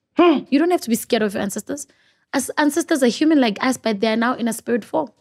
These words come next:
Speaker 2: You can just
Speaker 1: Hmm.
Speaker 2: communicate with them about a-, anything and everything. And what kind of ancestors? You know, I'm, I'm, I want to understand this thing.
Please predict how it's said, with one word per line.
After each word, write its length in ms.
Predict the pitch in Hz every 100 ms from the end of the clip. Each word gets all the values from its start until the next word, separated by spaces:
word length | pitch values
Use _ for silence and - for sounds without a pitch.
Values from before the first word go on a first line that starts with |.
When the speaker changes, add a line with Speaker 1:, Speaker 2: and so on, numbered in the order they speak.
| _ _ 160
Speaker 2:
You 340 | 175 180 240
can 160 | 285 262
just 220 | 294 147
Speaker 1:
Hmm. 60 | 131
Speaker 2:
communicate 420 | - 269 262 269
with 100 | -
them 140 | 233 226
about 180 | 214 -
a-, 180 | 226 - -
anything 840 | 302 311 302 - - 180 240 - _
and 180 | 220 208 _
everything. 760 | 311 269 226 240 196 - - - - - - -
And 240 | 302 - - -
what 220 | 254 349
kind 180 | - 403
of 100 | 359
ancestors? 420 | 247 240 269 269 - -
You 80 | 359
know, 80 | 554 -
I'm, 200 | 269 -
I'm, 160 | 269 254 - _ _ _ _ _ _ _ - - - -
I 80 |
want 180 | 254 311
to 60 | 262
understand 400 | 233 - 233 220
this 100 | 190
thing. 380 | - 190 180